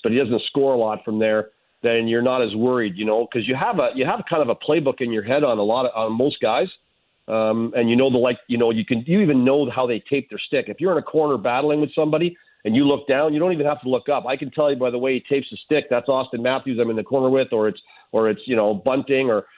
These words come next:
you know, you get to know the players. You have this logbook in your head, and you assess situations as it happen.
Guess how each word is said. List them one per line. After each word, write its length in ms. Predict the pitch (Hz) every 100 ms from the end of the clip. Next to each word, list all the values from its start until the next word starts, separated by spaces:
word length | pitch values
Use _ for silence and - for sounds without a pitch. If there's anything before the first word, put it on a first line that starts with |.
| _
you 80 | 120
know, 100 | 120
you 120 | 135
get 220 | 151 233
to 80 | 202
know 240 | 143 139 160
the 80 |
players. 400 | 135 - 143 127 101
You 80 |
have 160 | 123 143
this 120 | 139 - - - 165
logbook 600 | 143 127 135 151 117 120 131
in 100 | 117
your 160 | 101
head, 280 | 110 156 110 _ _ _
and 200 | - 123
you 140 | 139 156
assess 260 | 151 208 190
situations 640 | 185 - 143 165 180 131 110
as 60 |
it 80 | 110
happen. 380 | 123 175 - 110